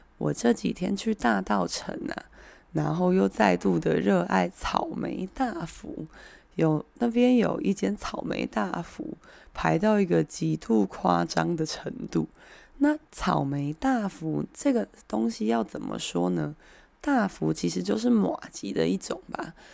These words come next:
那麻糬怎么说呢？试试看，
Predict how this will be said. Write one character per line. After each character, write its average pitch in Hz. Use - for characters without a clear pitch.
那 277
麻 269
糬 -
怎 -
么 -
说 -
呢？ -
试 -
试 220
看， -